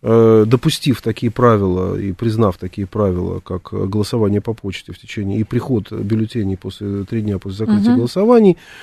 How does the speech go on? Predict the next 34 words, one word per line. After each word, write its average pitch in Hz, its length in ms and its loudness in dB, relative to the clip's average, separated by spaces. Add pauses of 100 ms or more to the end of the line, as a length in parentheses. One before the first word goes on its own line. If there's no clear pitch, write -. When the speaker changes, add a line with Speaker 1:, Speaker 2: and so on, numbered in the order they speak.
(160)
Speaker 1:
э, 135 220 4
все 196 340 6
эти 143 200 2
вот 127 280 0
неожиданности, 131 880 4
сложности, 110 840 0
загадочности 110 760 -2
и 107 60 -2
так 147 200 0
далее, 220 220 6
все 185 160 0
это 165 80 2
Speaker 2:
Так. 151 80 4
Speaker 1:
будет 135 160 4
происходить, 180 560 0
никто 170 240 0
на 160 60 4
это 139 120 2
не 131 100 0
обращал 120 280 0
никакого 120 220 0
внимания, 175 240 4
все 170 280 0
думали, 139 300 2
что, 113 320 -4
э, 110 400 -6
все 139 120 -8
понимали, 135 340 2
что - 180 -8
это, 113 80 -10
скорее 107 240 -6
всего, 104 160 -8
победа 104 380 -4
Байдена, 127 460 -2